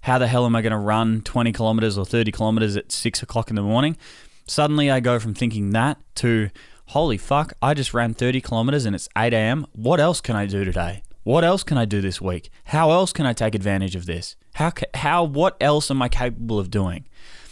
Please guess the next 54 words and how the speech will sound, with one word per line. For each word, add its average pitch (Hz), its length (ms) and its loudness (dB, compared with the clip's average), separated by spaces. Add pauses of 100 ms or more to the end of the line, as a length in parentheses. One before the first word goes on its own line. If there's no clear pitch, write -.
(240)
And 113 100 2
it's 117 80 0
the 120 80 0
same 131 220 0
thing 127 160 2
with 107 140 -2
this. 87 180 -4
It - 80 -10
comes 143 220 0
back 135 160 0
to - 100 -2
the 110 80 0
thing 113 180 0
that 104 100 0
I've 98 100 -2
spoke 110 220 -2
about 98 220 -4 (160)
over 123 300 2
and 98 200 -2
over 98 240 0
and 95 200 -2
over 95 240 0
again, 92 280 -2
but 92 160 -8
life 117 380 2
is 117 100 -2
just - 280 -4
about 107 180 -2
harnessing 107 540 -2
good 98 240 -2
momentum. 92 520 -4 (960)
It's - 140 -8
just 139 260 0
about 131 320 2
figuring 127 380 0
out 120 160 0
a 117 40 2
way 110 320 0
to 104 120 -6
get - 300 -2
momentum 110 520 0
working 110 320 0
on 110 120 0
your 107 100 0
side 104 460 0
and 98 120 -2
have 113 220 -2
it 110 100 -8
snowball, 104 640 -2
'cause 101 180 -6
that 127 200 -2
shit - 420 -4
does 110 320 2
snowball. 95 720 -4